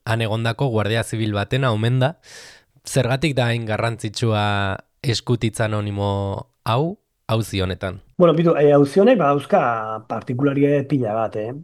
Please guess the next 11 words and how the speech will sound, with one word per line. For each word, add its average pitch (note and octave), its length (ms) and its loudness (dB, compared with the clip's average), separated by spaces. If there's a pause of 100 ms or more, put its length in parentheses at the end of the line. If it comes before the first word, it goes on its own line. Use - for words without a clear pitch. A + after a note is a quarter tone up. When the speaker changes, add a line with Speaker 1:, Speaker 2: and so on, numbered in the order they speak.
Speaker 2:
Etaren D3 260 2
kontrako D#3 440 2 (800)
borrokan C#3+ 720 2 (640)
inoiz C#3 680 4
gertatu B2+ 400 -4
ez B2+ 80 -4
ziren B2+ 240 -2
gauza C3+ 320 -2
gertatu G#2+ 340 -10
ziren, A2+ 300 -6
ez? C#3+ 220 -8